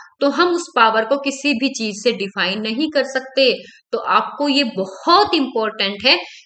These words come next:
जब भी आप इस numerical को करो, तो आपको ये याद रखना है कि आपकी focal length किस में हो?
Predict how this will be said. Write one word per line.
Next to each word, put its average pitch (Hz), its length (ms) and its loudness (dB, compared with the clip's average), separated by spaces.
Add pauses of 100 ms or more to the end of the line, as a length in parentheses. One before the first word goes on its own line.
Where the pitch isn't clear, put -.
जब 277 240 0
भी 370 140 4
आप 349 200 6
इस 330 160 -4
numerical 247 520 2
को 214 200 -4
करो, 247 320 4 (300)
तो 220 60 0
आपको 220 420 0
ये 254 80 4
याद 247 540 4
रखना 254 380 0
है 226 140 -2
कि 269 160 0
आपकी 247 280 0
focal 220 360 -2
length 214 160 0
किस 220 260 -8
में 214 120 -4
हो? 294 480 2